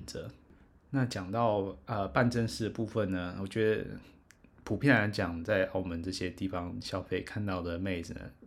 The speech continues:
呃，素质都普遍是有一定的水准的。那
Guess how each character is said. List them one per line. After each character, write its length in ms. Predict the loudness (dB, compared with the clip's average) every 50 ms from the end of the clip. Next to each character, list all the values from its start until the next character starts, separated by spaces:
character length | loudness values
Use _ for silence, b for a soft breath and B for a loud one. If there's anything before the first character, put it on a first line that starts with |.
| -20 _ -6
呃， 240 | -4 -2 -2 -4 -4 -6
素 260 | -6 -2 0 0 0
质 240 | 0 0 0 -2 0
都 240 | 2 2 2 2 2
普 200 | 0 -4 -10 -8
遍 340 | -4 -2 -2 -2 -2 -4 -6
是 320 | -6 -4 -2 -2 -4 -6 B B B B B B B B B
有 140 | B -2 0
一 20 |
定 160 | 2 2 2 2
的 60 | 0
水 200 | -2 -2 -4 -4
准 200 | -4 -4 -6 -6 -6
的。 180 | -8 -8 -8 -10 -12 -12 -6
那 340 | -2 0 2 2 0 0